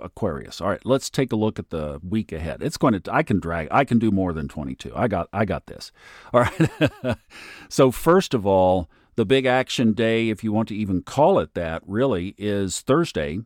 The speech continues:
And the big aspects there are Mars trining Saturn on Thursday. Then Venus conjuncts Uranus. These are both in the afternoon slash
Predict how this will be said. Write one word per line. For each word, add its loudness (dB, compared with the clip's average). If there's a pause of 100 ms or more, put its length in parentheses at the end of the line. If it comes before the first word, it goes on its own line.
And -4
the -2
big -4
aspects -4
there -4
are -4
Mars -2
trining 0
Saturn -4
on -8
Thursday. -6 (600)
Then 2
Venus 0
conjuncts -4
Uranus. -2
These -6
are -2
both -2
in 0
the -2
afternoon -2
slash -4